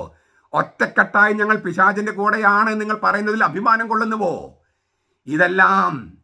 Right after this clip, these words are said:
നിത്യനരകാഗ്നിയിലേക്കുള്ള വലിയ കവാടം തുറന്നു തരികയല്ലാതെ കർത്താവ് ഈശോ മിശിഹായെയോ അവൻ്റെ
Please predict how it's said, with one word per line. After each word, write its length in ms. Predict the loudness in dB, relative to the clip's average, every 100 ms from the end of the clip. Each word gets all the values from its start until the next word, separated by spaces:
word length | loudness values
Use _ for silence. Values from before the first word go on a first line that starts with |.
| _ _ _ -10
നിത്യനരകാഗ്നിയിലേക്കുള്ള 1300 | -8 -6 -2 0 2 4 4 2 -2 -4 -2 -2 -2 0
വലിയ 240 | -2 -4 -2
കവാടം 380 | -2 2 0 0 -4
തുറന്നു 240 | -6 -4 -4
തരികയല്ലാതെ 880 | -4 -2 -4 0 2 2 0 -4 -8 -16 _ _ _ _ _
കർത്താവ് 480 | -6 -2 2 2 2
ഈശോ 200 | -4 -4 -4
മിശിഹായെയോ 480 | -4 -2 0 0 0
അവൻ്റെ 180 | -2 -2